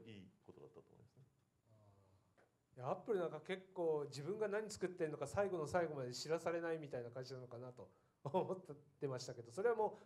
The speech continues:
Speaker 2: うプロダクションに近いところはそんな感じがあるってことですかね。
Speaker 1: あ、そうだと思います。はい。あの、
Speaker 2: その前の
Speaker 1: 実際、あ、iPhoneがその出る前に私はもう使い倒してましたしね。
Speaker 2: うん。
Speaker 1: というかiPhoneっていうものを発表するってのが二千七年の一月だったんだけれども、我々はそれより何ヶ月前からずっとこう使いまくってて、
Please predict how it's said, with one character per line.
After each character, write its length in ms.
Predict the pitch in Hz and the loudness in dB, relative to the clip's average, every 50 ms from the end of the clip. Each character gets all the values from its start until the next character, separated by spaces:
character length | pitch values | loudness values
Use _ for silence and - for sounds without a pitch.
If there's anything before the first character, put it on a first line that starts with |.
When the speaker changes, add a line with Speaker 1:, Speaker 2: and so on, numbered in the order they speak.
| - | -8
Speaker 2:
う 20 | - | 0
プ 60 | 196 | 2
ロ 80 | 214 226 | 4 4
ダ 80 | 262 | 4
ク 80 | 247 - | 4 2
シ 80 | - | -2
ョ 40 | 269 | -4
ン 40 | 262 | -6
に 60 | 247 | -6
近 220 | - - - 311 311 | -4 2 4 4 4
い 60 | 302 | 4
と 60 | 262 | 2
こ 80 | 247 269 | 0 2
ろ 80 | 262 | 2
は 40 | 202 | 2
そ 120 | - 165 | 2 0
ん 40 | 143 | -4
な 60 | 131 | -4
感 180 | 123 - 120 117 | -4 -4 -6 -6
じ 80 | 117 123 | -4 -4
が 120 | 117 117 | -2 -4
あ 40 | 120 | -4
る 40 | 117 | -4
っ 80 | - | -8
て 80 | - - | -14 -12
こ 80 | - | -8
と 40 | 156 | -8
で 40 | 156 | -8
す 80 | 151 - | -6 -4
か 40 | |
ね。 40 | 165 | -6
Speaker 1:
あ、 40 | 143 | -4
そ 80 | - 104 | -4 -4
う 0 | |
だ 40 | |
と 80 | 92 98 | -6 -6
思 80 | 98 98 | -12 -12
い 40 | 92 | -14
ま 80 | 92 90 - | -14 -16 -18
す。 80 | - 95 92 | -20 -20 -20
は 80 | 87 | -20
い。 80 | 82 - - _ _ _ _ - | -20 -20 -20 _ _ _ _ -12
あ 40 | 135 | -10
の、 80 | 131 135 | -6 -4
Speaker 2:
そ 40 | 170 | -4
の 80 | 196 214 | -2 2
前 200 | 233 247 226 180 135 | 4 4 4 4 2
の 80 | 127 | -4
Speaker 1:
実 280 | - - - - _ - | -8 -14 -20 -20 _ -4
際、 160 | - 156 135 | -2 0 4
あ、 80 | 151 156 | 4 4
iPhone 320 | 151 151 120 113 107 113 | 2 2 -2 -8 -8 -6
が 320 | 135 202 165 107 90 90 - | -4 -2 -2 -2 -2 -4 -8
そ 80 | 107 | -10
の 160 | 101 98 95 | -12 -12 -10
出 80 | 95 101 | -10 -10
る 80 | 98 98 | -10 -8
前 240 | 104 104 101 95 | -6 -6 -6 -6
に 80 | 101 123 | -8 -10
私 320 | 117 101 98 98 90 101 | -10 -10 -10 -10 -10 -12
は 80 | 92 87 | -12 -12
も 80 | 90 90 | -14 -16
う 80 | 90 | -16
使 80 | - - | -12 -12
い 80 | 98 | -12
倒 160 | 95 95 98 92 | -12 -12 -14 -16
し 80 | 90 | -16
て 80 | - 92 | -16 -20
ま 80 | 90 | -20
し 80 | 85 85 | -20 -20
た 80 | - _ | -20 _
し 80 | _ | _
ね。 80 | - - | -20 -20
Speaker 2:
う 400 | - _ _ _ _ 110 101 95 95 90 - _ - - | -20 _ _ _ _ -20 -20 -20 -20 -20 -20 _ -20 -20
ん。 160 | - _ - | -20 _ -18
Speaker 1:
と 80 | - 123 | -12 -6
い 0 | |
う 80 | 107 113 | -2 0
か 80 | 127 | 0
iPhone 240 | 151 151 156 120 104 | 0 0 -4 -6 -6
っ 0 | |
て 80 | - 123 | -8 -10
い 0 | |
う 80 | 127 | -8
も 80 | 131 101 | -8 -8
の 0 | |
を 80 | 95 | -6
発 160 | 123 120 120 - | -6 -8 -6 -6
表 80 | 156 | -6
す 160 | 156 151 175 | -6 -6 -8
る 80 | 175 180 | -10 -12
っ 160 | 180 - - | -12 -16 -12
て 80 | - 262 | -10 -6
の 80 | 233 | -2
が 160 | 147 110 - - - - _ - | -2 -2 -2 -4 -14 -20 _ -18
二 80 | 117 110 | -18 -14
千 160 | 120 127 113 | -12 -10 -10
七 80 | 110 110 113 | -8 -6 -6
年 160 | 113 113 104 98 | -6 -6 -8 -10
の 80 | 101 | -12
一 80 | 101 101 113 | -14 -12 -10
月 160 | 107 107 107 107 | -8 -8 -8 -8
だ 80 | - | -12
っ 80 | - - | -12 -12
た 80 | - | -12
ん 80 | 101 95 | -12 -12
だ 80 | 101 113 | -12 -12
け 80 | 143 | -12
れ 80 | 175 175 | -10 -8
ど 80 | 170 | -6
も、 80 | 135 120 113 113 | -4 -2 0 0
我 80 | 117 | 0
々 80 | 123 120 117 | 0 0 2
は 80 | 117 113 | 0 0
そ 160 | 113 113 113 | -2 -2 -6
れ 80 | 104 98 | -6 -6
よ 0 | |
り 80 | 95 | -8
何 80 | 95 95 | -10 -10
ヶ 80 | 90 104 | -8 -10
月 160 | 92 92 92 | -10 -10 -10
前 80 | 95 107 - | -12 -10 -8
か 80 | 120 104 | -8 -10
ら 0 | |
ず 80 | 90 | -10
っ 80 | - - | -10 -18
と 80 | - | -18
こ 80 | 85 82 | -18 -18
う 60 | - | -18
使 100 | - - 92 87 | -16 -14 -12 -12
い 80 | 90 90 87 | -12 -14 -18
ま 80 | 90 87 | -20 -20
く 80 | - _ - | -20 _ -20
っ 80 | 127 | -12
て 0 | |
て、 160 | - 135 101 | -8 -8 -8